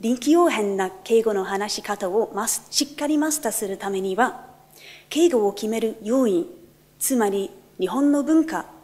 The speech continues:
をよく知るべきだと思います。敬語の難しさについて最後に申し上げたいのは、敬語そのものだけでは足りない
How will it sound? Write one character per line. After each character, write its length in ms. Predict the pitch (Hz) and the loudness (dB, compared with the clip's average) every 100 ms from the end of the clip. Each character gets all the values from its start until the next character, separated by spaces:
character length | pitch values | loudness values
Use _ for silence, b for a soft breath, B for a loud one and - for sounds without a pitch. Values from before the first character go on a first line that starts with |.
| - | 0
を 220 | 294 - 220 | 0 2 -2
よ 100 | 240 | -4
く 120 | 220 | -4
知 160 | - 208 | -6 -2
る 120 | 202 | -2
べ 100 | 220 | -2
き 120 | 214 | -2
だ 140 | 214 | -4
と 140 | 226 202 | -4 -4
思 160 | 190 | -2
い 120 | 190 185 | -2 -2
ま 160 | 190 | -2
す。 220 | 196 - - _ _ _ _ _ _ _ _ _ _ - - - - - - - _ _ _ _ _ _ b b b b b | -4 -8 -16 _ _ _ _ _ _ _ _ _ _ -20 -20 -20 -20 -20 -20 -20 _ _ _ _ _ _ b b b b b
敬 180 | 285 320 | -2 0
語 80 | 254 | 0
の 100 | 196 | -2
難 380 | 202 220 269 302 | -2 -4 -4 -2
し 100 | 294 | 0
さ 140 | 302 | 0
に 140 | 233 | 0
つ 140 | 202 220 | -2 -2
い 120 | 202 | -2
て 200 | 202 202 | -2 -4
最 280 | - 254 294 | -2 0 0
後 100 | 240 | 0
に 160 | 190 | -2
申 180 | 190 208 | -2 -4
し 100 | - | -4
上 80 | 226 | -4
げ 120 | 254 | -4
た 140 | 262 277 | -4 -4
い 80 | |
の 120 | 226 185 | -4 -2
は、 300 | 208 - B B B B B | -4 -6 B B B B B
敬 160 | 240 247 | 2 4
語 140 | 254 | 4
そ 180 | 247 240 | 0 -2
の 140 | 240 | 0
も 160 | 240 247 | 0 0
の 140 | 220 | 0
だ 180 | 220 320 | 0 -2
け 280 | 339 220 - - - | 0 -4 -4 -14 -8
で 120 | - 202 | -2 0
は 200 | 180 - | -2 -4
足 180 | - 190 | -6 -4
り 120 | 247 247 | 0 0
な 160 | 254 | 2
い 120 | 254 | 0